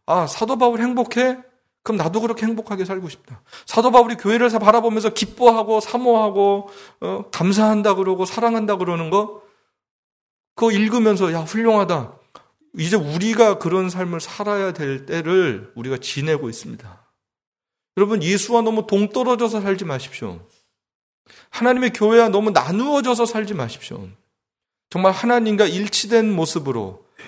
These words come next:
마음을 나누고, 정말로 하나님의 뜻을 나누고, 하나님의 꿈을 나누고, 그러고 살 수 있어야 합니다. 그래야 행복해요.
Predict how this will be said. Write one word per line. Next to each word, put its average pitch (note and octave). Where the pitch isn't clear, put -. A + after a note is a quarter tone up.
마음을 F#3+
나누고, E3+
정말로 G3
하나님의 G3+
뜻을 A3+
나누고, D#3
하나님의 G3+
꿈을 B3
나누고, D3
그러고 A3+
살 A#3+
수 A#3+
있어야 G#3+
합니다. B2
그래야 G#3
행복해요. G#3